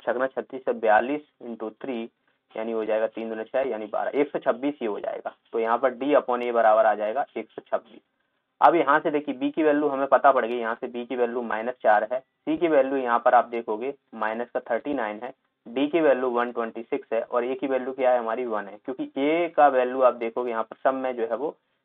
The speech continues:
divisible है, तो एक से divide करोगे तो एक value आएगी। अब हमसे देखिए ये equation आप देख रहे हो, यहाँ पर वन आएगा, B की value कितनी है, माइनस चार है, C की value आप देखोगे कितना, माइनस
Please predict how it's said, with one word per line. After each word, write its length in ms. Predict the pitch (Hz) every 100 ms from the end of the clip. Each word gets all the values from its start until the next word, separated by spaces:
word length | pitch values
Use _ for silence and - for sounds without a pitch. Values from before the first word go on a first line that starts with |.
| -
divisible 460 | 120 135 151 160 135
है, 80 | 135
तो 180 | 151 - _ -
एक 160 | 127 131
से 100 | 160
divide 300 | 135 123 117
करोगे 260 | 117 139 175
तो 100 | 117
एक 180 | 110
value 260 | 110 - -
आएगी। 220 | - 117 -
अब 180 | 143 156
हमसे 280 | 156 151 139
देखिए 260 | 135 117 120
ये 140 | 165
equation 340 | 151 156 151 175
आप 120 | 151
देख 200 | 120 110
रहे 120 | 101
हो, 140 | 98 - _ - _ _ _ 120
यहाँ 180 | 127
पर 140 | 127 147
वन 220 | 123 135
आएगा, 360 | 131 127 139 143 _ _ -
B 140 | 117 135
की 100 | 143
value 200 | 139 139
कितनी 240 | 139 147
है, 80 | 143
माइनस 320 | 113 107 127
चार 260 | - 120 117
है, 100 | 120
C 180 | - 151
की 60 | 160
value 260 | 156 151 151
आप 100 | 139
देखोगे 400 | 135 131 139 143
कितना, 200 | 147 143
माइनस 360 | 117 110 123